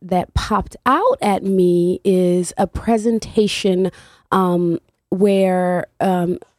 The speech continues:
the researcher said one of the, the highest correlations to, um, to depression for moms is them not being able to buy children, their child Pampers. Again, going back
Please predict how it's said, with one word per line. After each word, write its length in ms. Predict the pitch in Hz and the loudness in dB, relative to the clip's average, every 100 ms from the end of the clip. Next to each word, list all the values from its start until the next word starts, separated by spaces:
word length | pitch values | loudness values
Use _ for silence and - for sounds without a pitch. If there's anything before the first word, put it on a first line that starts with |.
| _ | _
the 160 | 196 196 | -2 0
researcher 640 | 214 220 233 214 208 202 | 0 0 0 0 0 -2
said 480 | - 190 180 180 - _ _ _ _ _ _ _ _ _ _ _ _ _ _ _ - | 0 0 0 -2 -4 _ _ _ _ _ _ _ _ _ _ _ _ _ _ _ 0
one 280 | 208 233 | 4 4
of 160 | 262 240 | 2 2
the, 500 | 226 202 190 185 180 | 2 4 4 2 0
the 280 | - 185 180 | -2 -2 -2
highest 460 | - 226 233 240 - | -2 0 2 0 -2
correlations 880 | 220 185 185 196 - 185 170 - - | 0 2 2 0 0 -2 -2 -2 -2
to, 560 | 208 185 170 170 170 - - | 0 2 2 0 -2 -6 -4
um, 580 | 175 165 165 170 175 - _ | -2 -2 -6 -8 -10 -12 _
to 140 | - 190 | -4 -2
depression 640 | 180 - 254 - 185 175 | -2 -2 -2 0 0 0
for 160 | - 185 | -2 0
moms 680 | 208 339 185 180 185 - - _ _ | 0 0 0 0 -4 -6 -18 _ _
is 460 | 202 180 180 180 - - | 0 2 0 -4 -8 -2
them 220 | 202 202 | 0 2
not 300 | 190 190 202 | 2 0 0
being 160 | 208 | 0
able 140 | 202 185 | 2 0
to 100 | 202 | -2
buy 640 | 160 165 170 175 185 185 - | -2 -4 -2 0 0 -2 -6
children, 500 | - 196 175 175 175 - | -2 0 2 2 0 0
their 160 | 185 | 0
child 360 | 180 196 175 170 | 0 -2 -2 -4
Pampers. 680 | 160 165 - - - - - _ - | -4 -4 -4 -10 -10 -12 -12 _ 0
Again, 540 | 202 190 254 262 196 | 0 0 2 4 2
going 600 | 175 196 196 196 196 175 | 2 2 2 2 -2 0
back 520 | 202 175 202 254 - | 0 0 -2 -4 -10